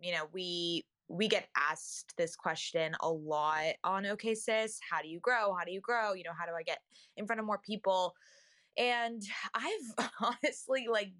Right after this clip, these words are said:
become even exhausted of, of this topic. Sorry, I hope this doesn't offend you, Ben, but just, you know, I think people are so obsessed with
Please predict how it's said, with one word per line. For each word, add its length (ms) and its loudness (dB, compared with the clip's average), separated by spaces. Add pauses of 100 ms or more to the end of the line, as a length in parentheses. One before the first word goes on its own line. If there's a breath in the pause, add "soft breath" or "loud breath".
become 600 -2 (360 soft breath)
even 260 2
exhausted 960 2
of, 240 2 (300)
of 220 0
this 320 -2
topic. 560 2
Sorry, 460 2 (280)
I 80 0
hope 200 -2
this 200 -10
doesn't 220 0
offend 280 -2
you, 100 0
Ben, 300 4
but 260 4
just, 300 -4 (360 loud breath)
you 120 0
know, 300 2 (720)
I 200 0 (140)
think 320 2
people 400 0
are 180 6
so 400 2
obsessed 840 0
with 280 4